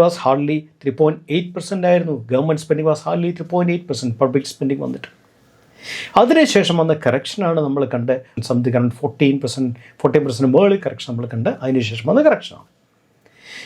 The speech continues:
ഈ കറക്ഷൻ്റെ ഒരു പാർട്ടായിട്ടാണ് നമ്മൾ so far നമ്മൾ ഫെബ്രുവരി നിൽക്കുന്നത്. അത് എക്സ്പെൻസീവ് മാർക്കറ്റിൽ നിന്നും ഇൻ-, ഇൻവെസ്റ്റ്മെന്റ് തിരിച്ചെടുക്കുക എന്നുള്ളത് ആ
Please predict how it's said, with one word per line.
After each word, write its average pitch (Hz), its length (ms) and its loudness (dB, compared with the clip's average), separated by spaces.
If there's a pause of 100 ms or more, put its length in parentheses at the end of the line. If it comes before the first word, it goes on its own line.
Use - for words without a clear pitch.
(180)
ഈ - 20 8 (140)
കറക്ഷൻ്റെ 254 540 4
ഒരു 269 80 0 (100)
പാർട്ടായിട്ടാണ് 175 640 0 (500)
നമ്മൾ 139 180 2 (560)
so 160 100 4 (140)
far 185 200 4
നമ്മൾ 143 180 -2 (120)
ഫെബ്രുവരി 147 400 2 (100)
നിൽക്കുന്നത്. 160 360 -8 (480)
അത് 160 120 4 (600)
എക്സ്പെൻസീവ് 247 640 0
മാർക്കറ്റിൽ 226 460 -2
നിന്നും 196 220 -6 (640)
ഇൻ-, 226 160 2 (140)
ഇൻവെസ്റ്റ്മെന്റ് 247 640 0
തിരിച്ചെടുക്കുക 175 520 -2
എന്നുള്ളത് 135 360 2 (180)
ആ 139 80 -2